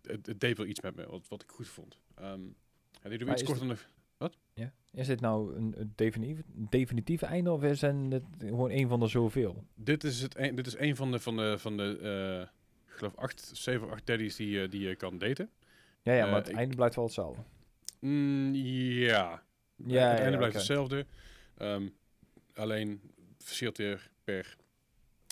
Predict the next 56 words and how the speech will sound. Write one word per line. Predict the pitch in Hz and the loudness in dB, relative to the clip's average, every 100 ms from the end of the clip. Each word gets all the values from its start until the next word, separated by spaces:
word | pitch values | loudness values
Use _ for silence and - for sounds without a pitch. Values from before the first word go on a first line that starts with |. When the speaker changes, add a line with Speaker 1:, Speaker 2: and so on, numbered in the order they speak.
| - | -4
Speaker 2:
Ja, | 113 113 | 4 6
Speaker 1:
per | 113 101 | 6 4
Speaker 2:
bij | 110 | 2
Speaker 1:
daddy, | 104 | 2
zeg | 95 95 | 0 -4
maar, | 95 | -2
waar | 95 | -2
je | |
eindigt. | 92 90 82 - - _ _ _ | -4 -8 -12 -18 -20 _ _ _
Speaker 2:
Ah, | - 226 | -6 -4
oké. | 208 - - _ _ - - - - - - - | -4 -8 -20 _ _ -20 -20 -20 -20 -20 -16 0
Speaker 1:
Maar | 160 | 6
goed, | 165 - - 131 107 | 6 6 -2 -10 -6
eh, | 151 151 | -2 -2
again, | 135 139 127 120 | 2 2 2 2
leuk, | 135 127 | 2 2
leuk | 117 127 | 2 2
einde. | 120 117 120 117 117 - | 2 2 2 0 0 -2
Ehm, | 104 101 101 | -2 -2 -4
ik | |
kan | - | -6
het | 107 | -4
zeker | - 104 | -2 -2
iedereen | 117 117 107 | -2 -2 -2
aanraden | 107 104 101 | -2 -2 -2
om | 98 | -6
het, | 95 90 | -8 -8
om | 98 | -8
het | 101 | -10
een | - | -8
keer | 101 | -6
door | 98 104 | -6 -6
te | |
spelen | - 104 98 | -4 -4 -4
op | 90 | -8
je | |
gemak. | 92 95 90 | -10 -8 -10
Als | 95 | -10
je | 95 87 | -10 -8
niet, | 95 92 | -10 -12
niet | - 98 | -10 -10
te | 92 | -8
veel | 95 | -6
na, | 95 92 80 98 95 | -6 -6 -6 -8 -6
na | 98 95 | -4 -4
wil | 95 | -4
denken, | 98 95 | -6 -8
maar | 98 | -6
wel | 95 | -6
leuke | 95 98 104 | -6 -6 -6
minigames | 98 127 123 120 110 | -4 -2 0 0 0
wil | 104 | -6
doen. | 107 101 | -6 -8
En, | 95 95 | -10 -10
eh, | |
een | 95 | -12